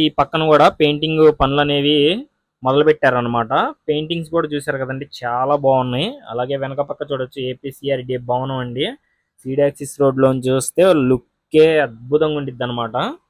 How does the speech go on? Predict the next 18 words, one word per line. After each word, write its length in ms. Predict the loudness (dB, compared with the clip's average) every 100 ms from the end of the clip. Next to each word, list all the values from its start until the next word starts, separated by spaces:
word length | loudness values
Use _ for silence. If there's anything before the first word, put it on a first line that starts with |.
| _ _ _ _ _
ఇక్కడ 180 | -4 2 2 4
చూడొచ్చండి, 460 | 2 0 -6 -2 -2
ఇవన్నీ 260 | -2 -2 -4
వచ్చేసి 280 | -4 -8 -8 -10
జడ్జెస్ 340 | -10 -12 -4
భవనాలు 280 | -4 -2 -4 -6
అనమాట. 240 | -8 -8 -8 -8
చెప్పా 220 | -4 -4
కదండి 260 | -4 -10 -12
వెనక్కి 220 | -14 -16
వచ్చి 160 | -20 -18
చూపిస్తా 300 | -20 _ -16 -14
అని. 120 | -14 -16
ఇప్పుడైతే 340 | -10 -10 -8 -10 -10
వెనక 180 | -12 -14
నుంచి 180 | -14 -14 -14 -10
చూస్తున్నాం 340 | -10 -8 -10
అనమాట 300 | -10 -12 -8